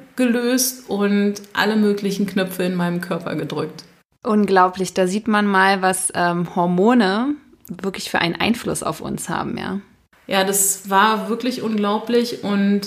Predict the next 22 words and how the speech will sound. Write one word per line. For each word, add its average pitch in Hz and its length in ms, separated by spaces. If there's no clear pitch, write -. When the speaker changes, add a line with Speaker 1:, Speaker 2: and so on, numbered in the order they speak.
Speaker 1:
man 196 160
muss 208 120
sich 247 120
das 220 160
so 233 140
vorstellen, 226 480
ich 190 160
hatte 214 180
einfach 196 440
plötzlich 202 560
viel 220 200
mehr 208 220
Energie, 180 640
mir 208 240
war 180 220
warm, 240 540
vorher 202 300
war 185 120
mir 185 120
ständig 180 420
kalt 220 440
und 202 500